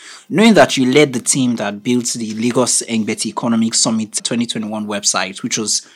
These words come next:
one of the biggest hybrid events immediately after the pandemic lockdown in Lagos, Nigeria, what differentiates Flux Tech Africa from any other? Like, why should a business owner choose Flux Tech Africa to handle the website or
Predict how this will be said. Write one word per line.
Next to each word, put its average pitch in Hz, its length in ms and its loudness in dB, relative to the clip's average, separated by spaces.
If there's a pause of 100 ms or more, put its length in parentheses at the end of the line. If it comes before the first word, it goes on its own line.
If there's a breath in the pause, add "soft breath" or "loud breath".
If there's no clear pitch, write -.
(220 loud breath)
one 151 120 4
of 135 100 6
the 123 80 2
biggest 127 380 2
hybrid 120 360 0
events 104 500 -2
immediately 127 400 0
after 117 200 0
the 113 80 -6
pandemic 110 440 -6
lockdown 107 680 -6
in 117 160 2
Lagos, 120 400 2
Nigeria, 98 580 -6 (360 loud breath)
what 202 300 6
differentiates 127 880 0
Flux - 540 0
Tech 123 240 -2
Africa 110 480 -6
from 104 500 -6
any 139 260 -2
other? 107 240 -4
Like, 104 260 -8 (240 loud breath)
why 143 180 4
should 180 180 0
a 127 60 2
business 135 520 -2
owner 120 260 -2
choose 117 320 -4
Flux - 480 -4
Tech - 160 -6
Africa 101 580 -6
to 110 140 -6
handle 117 300 -6
the 107 100 -10
website 101 560 -6
or 101 220 -10